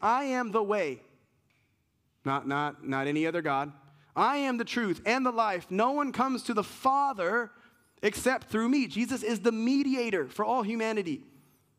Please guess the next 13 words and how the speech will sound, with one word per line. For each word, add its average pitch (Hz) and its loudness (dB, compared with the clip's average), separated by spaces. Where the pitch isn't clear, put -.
That's 175 0
why 208 4
many 185 0
people 196 -2
misunderstand 180 0
who 151 -2
the 170 0
Father 226 0
is, 135 -2
like 135 -2
Jews 135 -2
and 147 -2
Muslims 143 -2